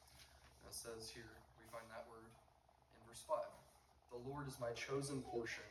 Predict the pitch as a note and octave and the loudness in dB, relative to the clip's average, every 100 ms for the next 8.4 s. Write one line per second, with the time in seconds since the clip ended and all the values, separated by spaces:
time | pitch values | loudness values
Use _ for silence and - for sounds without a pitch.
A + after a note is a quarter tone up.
0 | - - - - - - - - - - | -10 -12 -12 -12 -10 -8 -8 -10 -20 -18
1 | - - - - - - - - - - | -14 -14 -16 -18 -14 -12 -12 -14 -20 -20
2 | - - - - - - - - B2+ B2 | -20 -20 -20 -20 -20 -18 -12 8 12 12
3 | A#2 C3 B2+ A#2+ - - - - F#3+ - | 10 6 4 0 -6 -16 -12 2 4 6
4 | D#3+ C3+ A#2+ - - - - - - - | 6 6 4 2 0 -2 -12 -16 -18 -18
5 | - B2+ C#3 C#3+ - B2 A#2+ - - D3 | -2 0 2 4 8 8 8 2 4 6
6 | D#3 C#3+ B2 A2 G#2+ B2 C3+ - - A2+ | 12 12 12 10 4 0 -2 -2 2 2
7 | A2 A#2 - - - C3+ C3 C#3 B2+ A#2 | 0 -4 -10 -16 4 6 6 4 2 2
8 | A#2 G#2 F#2 - | 2 2 0 -4